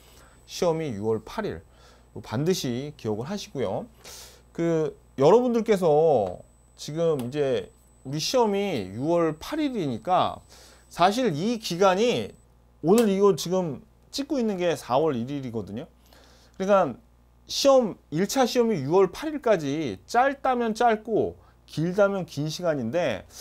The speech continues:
손해평가사 일 차는 좀 양이 그렇게 많지 않습니다. 그러니까 지금부터라도 열심히 하시면 충분히 합격하실 수 있어요. 그리고 손해평가사 공부하시는 분들 중에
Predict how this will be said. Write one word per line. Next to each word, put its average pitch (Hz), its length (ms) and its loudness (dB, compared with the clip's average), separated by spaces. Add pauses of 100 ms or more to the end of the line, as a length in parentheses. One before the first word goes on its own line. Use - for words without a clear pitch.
(260)
손해평가사 262 600 0
일 143 200 -2
차는 143 580 -4
좀 147 240 -8 (500)
양이 117 300 -6
그렇게 131 240 -8
많지 107 280 -8
않습니다. 120 420 -6
그러니까 110 200 -8
지금부터라도 151 1000 -4 (300)
열심히 151 440 -2
하시면 170 500 -4 (440)
충분히 311 560 -2
합격하실 220 540 -4
수 - 160 -10
있어요. 101 380 -8
그리고 208 380 0 (380)
손해평가사 285 880 0
공부하시는 170 840 -2
분들 147 420 -6
중에 139 400 -6